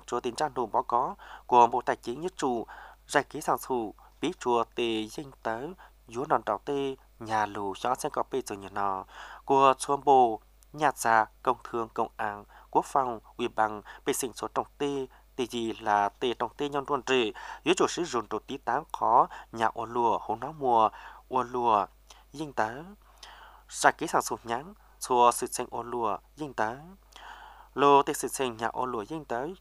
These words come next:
số kế chè lô chúa hố tê chè, Phó Thủ tướng tư của xuân bồ, số chỉ hào số trọng tê,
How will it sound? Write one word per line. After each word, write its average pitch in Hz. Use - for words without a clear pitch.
số 135
kế -
chè 113
lô 104
chúa 110
hố 107
tê 160
chè, 101
Phó 165
Thủ 165
tướng 135
tư 190
của 113
xuân 117
bồ, 120
số -
chỉ 110
hào 110
số 117
trọng 113
tê, 143